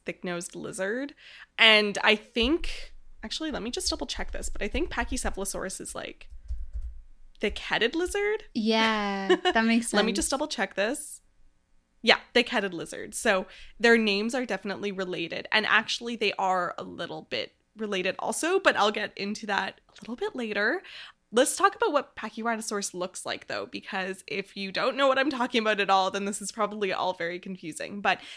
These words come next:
Speaker 1: they look a bit like Triceratops. They have this frill, a massive head, and various horned ornamentation coming off of that frill and that head. But unlike Triceratops, it doesn't have those two big horns coming out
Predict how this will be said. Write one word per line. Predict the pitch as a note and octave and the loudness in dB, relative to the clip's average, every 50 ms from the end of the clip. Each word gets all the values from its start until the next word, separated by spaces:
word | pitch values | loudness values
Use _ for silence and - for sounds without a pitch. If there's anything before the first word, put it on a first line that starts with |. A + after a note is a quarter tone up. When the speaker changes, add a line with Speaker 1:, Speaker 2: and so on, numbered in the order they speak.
| - - | -6 -4
Speaker 1:
they | A#3+ A#3+ | -2 -2
look | A#3+ D4+ A4+ - | 0 -2 0 2
a | B4+ A#4+ - | 2 2 4
bit | D#4 D#4 E4 D4 - - | 2 0 0 0 -4 -4
like | G#3 A#3 A3+ A3 A3 - | 0 2 2 2 2 -2
Triceratops. | - - - G#3+ G#3 - - - E3 G3 - A3+ G3+ - F#3+ - - - - - - - - - | -6 -4 -4 -4 -4 -4 -4 -4 -4 -4 -4 -2 -2 -2 -2 -2 -6 -8 -10 -10 -16 -20 -4 2
They | G#3+ G#3 G#3 | 2 2 4
have | G#3 G3+ G3 F#3+ F#3+ F#3 F#3 | 4 4 4 4 4 2 0
this | G3+ F#3 F3+ - - | -4 -4 -4 -4 -8
frill, | - - - G3 G3 G3 G#3 G#3 G#3 G3+ G3 G3+ A3 - - - - - _ - | -10 -10 -6 -2 0 2 2 4 4 2 2 0 -2 -6 -12 -20 -20 -8 _ 0
a | G#3 G3 | 0 0
massive | G3 G3 F#3+ F#3 F#3+ G3+ G#3 G#3+ - A3 G3 | 0 0 0 2 2 2 2 0 -2 -8 -8
head, | - - G#3 G3 F#3+ F#3+ F#3+ F#3+ - - | -10 -6 -4 -2 0 0 0 -2 -2 -4
and | - G3 F#3+ | -4 -4 -2
various | F3 F3+ F3+ F#3 F#3 F#3+ F#3+ - | -2 -4 -4 -4 -4 -6 -6 -8
horned | - - G3 F#3 F#3 F#3+ F#3+ F#3 - | -10 -8 -8 -6 -6 -6 -6 -8 -10
ornamentation | - F#3 F#3 F#3 F#3+ F#3+ F#3+ - - D#4 - - C4+ B3+ B3+ | -10 -8 -8 -8 -10 -12 -10 -6 -4 -2 -2 -2 -2 -4 -4
coming | A#3+ - G3+ G3 F#3 - | -6 -6 -6 -6 -6 -6
off | - - - - - | -6 -8 -8 -8 -10
of | G#3 - - | -10 -4 0
that | - A2+ G#2+ - - - | 0 0 0 -2 -8 -18
frill | - - G3 D#3 - G1+ - - - - - | -16 -10 -8 -8 -8 -8 -8 -10 -10 -10 -10
and | - F#3+ D#3 | -8 -8 -6
that | G2 - - | -6 -8 -8
head. | - - - - - - - - _ _ - - - - - | -8 -10 -10 -10 -10 -12 -12 -14 _ _ -20 -20 -20 -4 2
But | - B3+ | 4 6
unlike | B3+ C4+ C#4 C#4 C#4 C#4 | 6 6 6 4 2 0
Triceratops, | - - A#3+ A3+ - F4 F#4 F4+ - C#4 C4 A#3+ A#3 - - | 0 -2 -2 -2 0 -2 -2 -2 2 4 4 4 2 0 -4
it | - A3+ - | -6 -4 -4
doesn't | A3+ A3+ - D#4+ D4 | -4 -6 -4 -4 -4
have | E4 G4+ G#4 | -4 -2 0
those | A4 G#4 F#4+ - | 0 -2 -2 -2
two | - - A3 G3+ | -4 -6 -6 -2
big | A3 G#3+ G3+ G#3+ | -2 -2 -2 -2
horns | - - F#3 F#3+ F#3+ F#3+ F#3+ - | -4 -2 -2 -2 -2 -4 -6 -8
coming | - G#3 F#3+ F3+ E3+ | -8 -8 -6 -4 -4
out | E3+ D#3+ C#3+ - | -4 -6 -6 -8